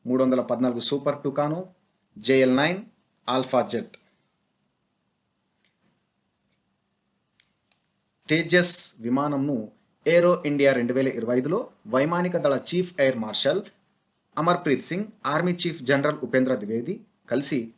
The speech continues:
లైట్ కంబాట్ విమానం ట్రైనర్ వెర్షన్ నడిపారు. వారు ప్రయాణించిన విమానం పేరు ఏది అని అడిగితే తేజస్ అని చెప్పాలి. ఇటీవల మరణించిన నమీబియా మాజీ అధ్యక్షుడు ఎవరు?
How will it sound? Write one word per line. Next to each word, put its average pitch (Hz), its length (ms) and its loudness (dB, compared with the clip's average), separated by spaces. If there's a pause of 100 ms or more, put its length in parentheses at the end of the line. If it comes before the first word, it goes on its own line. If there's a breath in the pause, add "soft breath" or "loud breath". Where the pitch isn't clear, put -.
లైట్ 160 340 -2
కంబాట్ 135 340 -2
విమానం 127 500 -4 (200)
ట్రైనర్ 170 340 0
వెర్షన్ 135 340 0
నడిపారు. 107 420 -4 (100)
వారు 139 200 0
ప్రయాణించిన 139 440 -4
విమానం 131 320 0
పేరు 123 220 -2
ఏది 120 200 -2
అని 117 120 -4
అడిగితే 202 400 -6 (280 loud breath)
తేజస్ 131 400 2
అని 113 260 -6 (460)
చెప్పాలి. 90 380 -16 (2500)
ఇటీవల 175 300 0
మరణించిన 147 600 2 (180)
నమీబియా 170 460 0
మాజీ 131 300 -2
అధ్యక్షుడు 120 440 -4
ఎవరు? 101 240 -8